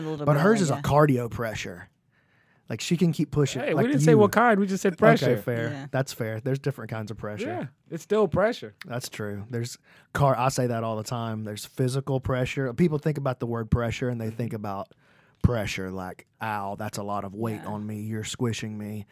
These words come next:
Speaker 2: But cardio pressure, maybe even stronger, and,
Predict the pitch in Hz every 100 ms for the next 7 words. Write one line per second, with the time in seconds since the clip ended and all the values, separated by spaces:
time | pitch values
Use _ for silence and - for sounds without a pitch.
0 | - - - 107 - 143 143 120 - 113
1 | 104 107 101 98 98 113 110 117 107 104
2 | - 117 120 107 101 110 104 101